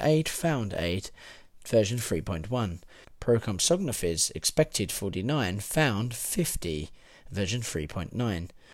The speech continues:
Ophnelia, expected sixteen, found sixteen, version three point one. Velociraptors, expected eight, found eight, version three point nought. Apatosaurus, expected seventeen, found seventeen,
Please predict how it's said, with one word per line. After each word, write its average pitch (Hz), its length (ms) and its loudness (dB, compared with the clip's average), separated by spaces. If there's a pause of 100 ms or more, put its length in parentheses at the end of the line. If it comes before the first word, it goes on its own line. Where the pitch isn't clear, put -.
Ophnelia, 110 680 2
expected 107 600 4
sixteen, 165 640 2
found 147 440 2
sixteen, 90 560 -2
version 104 340 0
three - 240 -6
point 78 300 -8
one. 107 300 -2 (520)
Velociraptors, 113 800 4
expected - 580 0 (100)
eight, 180 260 4
found 117 640 0
eight, 82 240 -2
version 95 380 -2
three 90 200 -4
point 85 280 -6
nought. 123 440 -2 (560)
Apatosaurus, 113 720 4 (120)
expected - 520 -2
seventeen, 151 640 0
found 135 380 4
seventeen, 92 580 -2